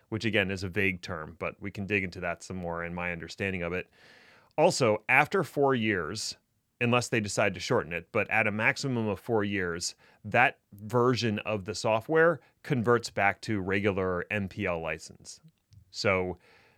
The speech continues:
in four years, version one point six of Terraform will become open source again.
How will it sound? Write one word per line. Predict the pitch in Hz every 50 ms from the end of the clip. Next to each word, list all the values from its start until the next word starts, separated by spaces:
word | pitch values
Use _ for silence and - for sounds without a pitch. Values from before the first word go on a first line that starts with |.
| _ _ _ _
in | 131 127 120 113
four | - 160 165 165 151
years, | 135 127 127 117 107 98 101 98 - - - -
version | 95 92 110 120 123 113 127 117 107
one | 110 113 110
point | 110 107 107 98 -
six | - 113 107 - -
of | 98 82
Terraform | - 101 101 107 107 - 135 139 139 123
will | 107 110 110
become | 104 98 - 107 95 -
open | 85 101 87 - 85 82
source | - - 82 78 - - 92
again. | 80 - 64 50 50 58